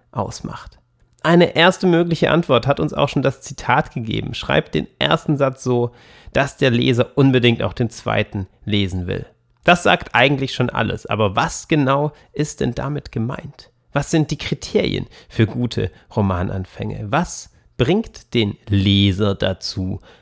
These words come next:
auch den zweiten Satz lesen zu wollen nach dem ersten Satz?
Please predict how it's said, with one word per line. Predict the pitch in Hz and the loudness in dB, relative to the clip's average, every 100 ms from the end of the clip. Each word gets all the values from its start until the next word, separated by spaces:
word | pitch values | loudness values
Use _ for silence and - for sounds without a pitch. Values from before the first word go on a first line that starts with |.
| _ | _
auch | - 98 95 | -2 0 -2
den | - 104 98 98 - _ | -6 -4 -4 -6 -12 _
zweiten | - - 98 98 101 - 98 | -16 -6 0 2 0 -2 -4
Satz | 90 92 92 - | -2 -2 -2 -4
lesen | 95 92 101 | -2 -2 -4
zu | 95 98 | -6 -6
wollen | 92 90 | -2 -2
nach | 92 - | -4 -4
dem | 110 110 | -2 0
ersten | 110 117 - | 0 0 0
Satz? | 101 95 - | 0 -2 -4